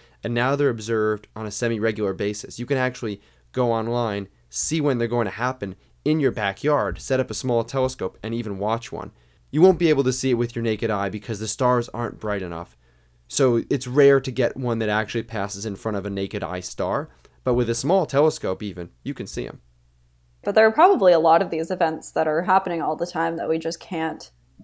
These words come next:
Speaker 2: see because they're passing over really dim stars or they're, like,
Speaker 1: Mm-hmm.
Speaker 2: really tiny asteroids. So I guess that's sort of the limit
Speaker 1: Yes.
Speaker 2: there, right? Where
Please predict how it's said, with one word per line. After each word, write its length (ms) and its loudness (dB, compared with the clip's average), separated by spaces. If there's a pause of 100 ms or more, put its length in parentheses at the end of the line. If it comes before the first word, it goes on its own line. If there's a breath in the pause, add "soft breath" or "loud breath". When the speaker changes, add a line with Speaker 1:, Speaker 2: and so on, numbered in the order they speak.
(100)
Speaker 2:
see 380 -4
because 380 4
they're 200 6
passing 380 4
over 220 4
really 240 2
dim 200 -2
stars 580 10
or 100 4
they're, 180 0
like, 200 -2
Speaker 1:
Mm-hmm. 100 -6
Speaker 2:
really 320 4
tiny 480 -2
asteroids. 680 -2
So 60 6
I 60 8
guess 160 6
that's 240 6
sort 140 4
of 100 2
the 80 2
limit 220 0
Speaker 1:
Yes. 180 0
Speaker 2:
there, 260 -2
right? 340 0
Where 460 -2